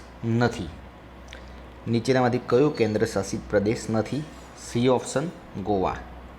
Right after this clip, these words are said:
નીચેનામાંથી ભારતીય બંધારણનો કયો અનુચ્છેદ અસ્પૃશ્યતા નાબૂદ કરે છે? કયો અનુચ્છેદ?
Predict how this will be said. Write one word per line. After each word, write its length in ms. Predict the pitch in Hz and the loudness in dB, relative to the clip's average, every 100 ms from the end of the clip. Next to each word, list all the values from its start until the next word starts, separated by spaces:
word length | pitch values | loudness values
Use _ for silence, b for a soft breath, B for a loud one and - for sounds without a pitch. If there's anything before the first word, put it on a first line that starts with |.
| - - - - - - - B B B B B | -20 -20 -20 -20 -20 -18 -18 B B B B B
નીચેનામાંથી 600 | 110 117 139 160 160 156 | 0 2 4 4 4 4
ભારતીય 480 | 143 107 117 117 151 | 4 4 4 6 6
બંધારણનો 500 | 147 139 135 135 139 | 6 6 4 4 2
કયો 280 | 135 131 135 | 2 4 4
અનુચ્છેદ 440 | 131 131 - 131 78 - - - - | 4 2 0 -2 -2 -10 -18 -10 -6
અસ્પૃશ્યતા 580 | 117 - 143 - 143 139 | -4 0 0 2 4 4
નાબૂદ 340 | 120 104 113 - | 4 4 2 0
કરે 240 | 104 92 | 0 0
છે? 180 | - - - - - - - - - - - - - - - - - - - | -2 -10 -14 -20 -20 -20 -20 -20 -20 -20 -18 -18 -16 -16 -16 -18 -18 -8 2
કયો 180 | 131 | 4
અનુચ્છેદ? 360 | 135 127 - 143 | 4 0 0 -4